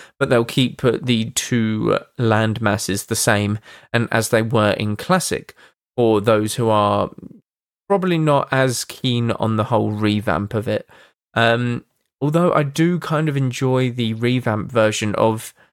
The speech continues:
um, Kata. I, I kinda do. Whi-, which is weird to say. I, I think definitely if you want to update the cities,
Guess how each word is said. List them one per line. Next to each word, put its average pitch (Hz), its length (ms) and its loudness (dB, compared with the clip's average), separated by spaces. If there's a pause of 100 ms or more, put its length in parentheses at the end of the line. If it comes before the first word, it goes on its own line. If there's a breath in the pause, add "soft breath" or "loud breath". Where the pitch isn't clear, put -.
(840)
um, 117 580 0 (960)
Kata. 143 500 -2
I, - 320 0
I 123 40 0
kinda 135 340 0
do. 135 380 2 (640 soft breath)
Whi-, 147 240 2
which 143 240 0
is 151 140 2
weird 151 360 0
to 151 80 -4
say. 139 440 -4 (240)
I, 151 240 4
I 160 40 4
think 208 400 -2
definitely 190 760 -2
if - 180 -4
you 143 80 0
want 139 340 0
to 160 280 0
update 127 400 0
the 110 80 -2
cities, 170 720 -2